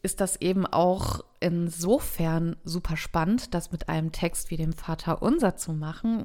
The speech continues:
weil dieser Text einfach super bekannt ist und weil den in der Regel jeder kennt. Ich denke auch,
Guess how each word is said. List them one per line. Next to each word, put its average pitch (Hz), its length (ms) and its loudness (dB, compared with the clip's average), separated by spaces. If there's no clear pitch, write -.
weil 165 360 2
dieser 170 360 -2
Text - 440 -6
einfach 156 380 -2
super 220 300 0
bekannt 185 420 0
ist 196 140 -4
und 160 160 -2
weil 165 160 2
den 170 160 0
in 175 140 4
der 170 180 4
Regel 165 260 2
jeder 156 480 -2
kennt. 151 400 -2
Ich - 140 2
denke 240 400 4
auch, 247 500 4